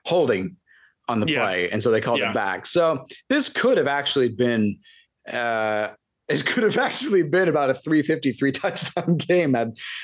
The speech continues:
Speaker 1: had
Speaker 2: It
Speaker 1: those
Speaker 2: could have
Speaker 1: plays
Speaker 2: been.
Speaker 1: gone differently, which is very funny.
Speaker 2: It could have been, yeah. It's,
Speaker 1: But
Speaker 2: here's the
Speaker 1: not the
Speaker 2: thing that
Speaker 1: case.
Speaker 2: I've, yeah, you know, seventeen point one fantasy points. Listen, I'm just, like I said, it's time to pivot. I'm pivoting here. I'm gonna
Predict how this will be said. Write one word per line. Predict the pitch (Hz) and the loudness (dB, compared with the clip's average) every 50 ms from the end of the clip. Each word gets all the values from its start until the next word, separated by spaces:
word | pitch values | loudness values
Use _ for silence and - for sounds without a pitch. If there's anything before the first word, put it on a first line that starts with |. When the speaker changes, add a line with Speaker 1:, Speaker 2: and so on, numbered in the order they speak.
| - - | -8 -4
Speaker 1:
had | 135 131 127 | -4 -2 0
Speaker 2:
It | 123 | 2
Speaker 1:
those | 135 135 143 131 | 2 2 2 2
Speaker 2:
could | - 233 226 | 2 2 2
have | 220 | 2
Speaker 1:
plays | - - 170 147 | 2 2 0 0
Speaker 2:
been. | 127 | -2
Speaker 1:
gone | 127 123 117 113 | -2 -2 0 2
differently, | 110 131 127 127 139 143 123 117 113 | 2 2 0 0 -2 -2 0 2 2
which | 113 120 120 120 | 2 2 2 2
is | 139 123 117 | 0 0 0
very | 120 151 165 170 151 127 | 0 0 2 2 0 0
funny. | - 143 143 135 120 110 104 104 - _ _ _ _ - - | -2 -2 0 0 0 0 -2 -4 -6 _ _ _ _ -14 -8
Speaker 2:
It | - 160 156 | -8 -6 -2
could | - 202 185 | -2 0 0
have | 156 143 | 0 0
been, | 139 127 127 123 127 | 0 0 0 0 -2
yeah. | 131 131 123 123 117 - - | -2 0 0 -2 -2 -2 -4
It's, | 147 156 | -2 0
Speaker 1:
But | 127 123 127 120 - - | 0 0 0 -2 -4 -4
Speaker 2:
here's | 151 196 196 202 202 190 | -2 0 0 2 2 2
the | 180 | 0
Speaker 1:
not | 120 117 | 2 2
the | 117 | 0
Speaker 2:
thing | 139 131 127 | 0 0 0
that | 107 131 135 131 | 0 0 0 0
Speaker 1:
case. | 131 127 123 | 0 -2 -2
Speaker 2:
I've, | 117 120 131 - - _ _ _ _ _ _ - | -6 -8 -12 -18 -20 _ _ _ _ _ _ -6
yeah, | 143 135 123 113 | -4 -2 -2 -2
you | 113 127 131 135 | -2 -2 -2 -2
know, | 127 - - - - 139 151 | -4 -4 -6 -10 -10 -8 -6
seventeen | 139 - 190 185 185 180 160 160 165 147 135 | -4 0 0 0 0 0 -2 -2 -2 -2 -2
point | 147 143 127 131 | -4 -2 -2 -2
one | 139 135 131 | -2 -2 -2
fantasy | 123 131 131 131 127 127 139 | -2 -4 -4 -4 -4 -4 -4
points. | 123 127 131 131 127 123 123 - - - | -4 -2 -2 -2 -2 -2 -4 -4 -4 -4
Listen, | 131 123 - 120 110 - | -4 -4 -4 -6 -6 -6
I'm | 110 131 135 131 131 - | -6 -4 -6 -6 -6 -4
just, | 131 131 127 127 - - - _ _ _ _ _ _ _ _ _ _ _ _ _ - | -4 -2 -2 -2 -6 -8 -12 _ _ _ _ _ _ _ _ _ _ _ _ _ -6
like | 135 127 135 | -4 -4 -2
I | 143 | -2
said, | - - 139 131 117 110 104 - - _ _ - | 0 0 0 0 -2 -4 -8 -10 -16 _ _ -10
it's | 143 135 131 - | -8 -6 -4 -2
time | 147 143 143 | -2 -2 -2
to | 139 131 | -2 -2
pivot. | - 147 135 120 117 113 - - _ - | -2 -2 -2 0 -2 -4 -4 -8 _ -8
I'm | 123 131 135 135 | -6 -4 -4 -4
pivoting | 127 139 135 127 127 127 127 123 123 | -2 -2 -2 0 0 -2 -2 -2 -2
here. | 123 127 127 123 120 120 117 | -2 0 0 0 0 0 -2
I'm | 113 117 117 | -2 -2 -4
gonna | 117 120 117 113 | -4 -4 -6 -8